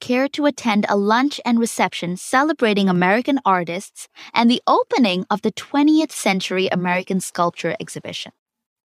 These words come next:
Indeed, she would and did. Today, two of her gold-edged oval platters remain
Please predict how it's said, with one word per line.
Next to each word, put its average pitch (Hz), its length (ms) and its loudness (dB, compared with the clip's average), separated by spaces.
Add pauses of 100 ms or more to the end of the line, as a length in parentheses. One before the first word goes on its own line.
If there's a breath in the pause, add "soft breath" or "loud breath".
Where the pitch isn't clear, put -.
(180)
Indeed, 220 460 4
she 208 240 2
would 220 440 2
and 190 380 0
did. 165 380 -2 (1200)
Today, 208 560 2 (240)
two 330 340 2
of 285 140 0
her 220 100 2
gold-edged 196 840 0
oval 196 300 2
platters 151 580 -4
remain 196 480 2